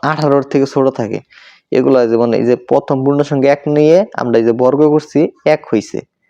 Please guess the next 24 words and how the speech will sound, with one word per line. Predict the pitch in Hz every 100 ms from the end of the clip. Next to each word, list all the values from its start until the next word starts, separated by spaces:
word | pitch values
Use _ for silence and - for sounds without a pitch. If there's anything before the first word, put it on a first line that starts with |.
| _ -
তার | 127
মানে | 131 127 127 - -
আঠারো | 143 143 131
থেকে | - 127
তো | 131
এক | 123
ছোট, | - 127 113 110 - -
তাহলে | 131 120
এই | 117
এক | 117 -
নেওয়া, | 117 110 113
এক | 117 -
নিতে | 123 110 107
পারবা। | 101 - 71 _ _ _ _ _ -
আবার | 107 107
যখন | 117 123 120
দুই | 123 147 156
নিয়ে | 156 160 180 240 - _ _
ওই | 123 120 - _ -
দুইয়ের | 127 143 147
উপর | 147 143
বর্গ | 139 143 156
করছো, | 151 151 - 147 - -
চার | 143